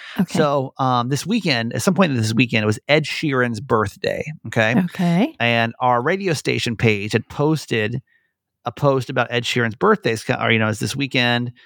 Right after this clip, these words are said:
Speaker 2: and happy birthday. And, and people started to comment underneath it, "Happy birthday," which, I mean, seems kinda weird. It's not like he's gonna be scrolling through Facebook and seeing them, but
Speaker 1: <laughs>
Speaker 2: it's fine. A lot of comments, probably twenty, thirty people went on there and, "Happy birthday, Ed, happy birthday," which, that's,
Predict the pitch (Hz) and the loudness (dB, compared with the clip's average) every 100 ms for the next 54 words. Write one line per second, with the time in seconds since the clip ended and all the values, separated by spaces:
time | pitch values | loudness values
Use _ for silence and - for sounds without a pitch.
0 | - _ _ - 123 104 131 143 113 110 | -20 _ _ -6 -4 2 2 0 -2 -2
1 | 104 - 127 131 147 147 208 202 196 165 | -2 -2 -2 0 0 0 0 -2 -2 -2
2 | - 165 147 151 135 139 156 127 117 147 | -4 -2 0 0 0 0 0 -2 -2 0
3 | 117 131 160 240 220 - 117 123 135 - | 0 0 2 4 2 0 0 0 0 -2
4 | 175 165 147 143 - - 180 156 143 110 | 0 0 0 -2 -6 -4 -2 0 0 0
5 | 113 160 151 127 117 123 113 120 117 - | -2 -2 0 0 0 0 0 -2 -2 0
6 | 117 - - 117 - 127 - 202 143 156 | -2 -2 -2 0 0 -4 -2 0 0 0
7 | 127 - 302 - 466 - _ - - 240 | 0 2 0 0 -4 -6 _ -4 -2 0
8 | 156 - - - - - 277 - 135 113 | -2 -4 -16 -20 -14 0 0 2 -4 0
9 | 190 165 - - 208 196 202 190 220 156 | 2 2 -4 -2 -2 0 0 0 -2 -2
10 | 120 139 147 139 147 180 208 196 165 175 | 0 0 0 2 2 2 0 -2 0 2
11 | 170 180 196 185 175 185 - 226 | 2 0 -2 0 -2 -4 -4 -8